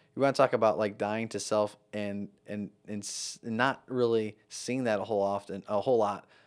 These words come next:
often. That's something that, that my congregation now, like, they, they said they haven't even heard the gospel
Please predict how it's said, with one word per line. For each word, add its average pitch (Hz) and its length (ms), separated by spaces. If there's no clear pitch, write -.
often. 104 480
That's 123 160
something 143 220
that, 113 160
that 110 120
my 113 120
congregation 107 680
now, 113 560
like, 101 280
they, 117 360
they 117 240
said 151 200
they 120 60
haven't 117 240
even 110 140
heard 107 200
the 101 60
gospel - 600